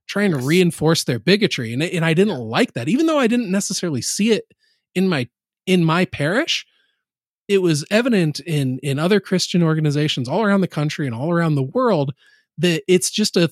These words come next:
Speaker 1: thinly veiled excuse for bigotry. And, and I just couldn't accept it. And so then the further I went down that rabbit hole, you know, I, I eventually got to the point where,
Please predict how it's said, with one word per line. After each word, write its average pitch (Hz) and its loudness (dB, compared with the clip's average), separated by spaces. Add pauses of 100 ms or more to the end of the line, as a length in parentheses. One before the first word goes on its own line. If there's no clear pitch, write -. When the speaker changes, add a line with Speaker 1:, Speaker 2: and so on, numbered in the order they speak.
(140)
Speaker 1:
thinly 196 2
veiled 151 -2
excuse - -4
for 135 -4
bigotry. 147 0
And, 123 -4
and 165 -2
I 165 2
just 165 -2
couldn't 190 2 (300)
accept - -2
it. 101 -8
And 170 2
so - -4
then 175 2
the 156 -2
further 165 0
I 151 4
went 147 -2
down 127 -4
that 214 0
rabbit 127 0
hole, 120 -4 (840)
you 147 -4
know, 135 -2
I, 143 2 (100)
I 151 -2
eventually 156 2
got 127 -6
to - -10
the 123 -6
point 123 -6
where, 110 -6